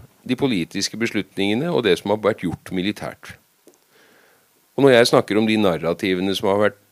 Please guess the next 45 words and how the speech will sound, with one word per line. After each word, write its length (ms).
formet, 760
som 360
ikke 200
har 140
hatt 100
så 120
mye 160
å 40
gjøre 240
med 120
virkeligheten 560
på 100
bakken, 400
så 100
kan 260
vi 120
jo 100
si 240
at 280
det 300
har, 180
de 240
narrativene 640
har 140
politikere 580
kultivert. 720
Men 140
det 100
ville 300
være 320
rart 580
å 80
late 380
som 160
om 180
ikke 320
også 320
militære 480
ledere 320
har 80
vært 220
delaktige 640
i 20
å 80
kultivere 560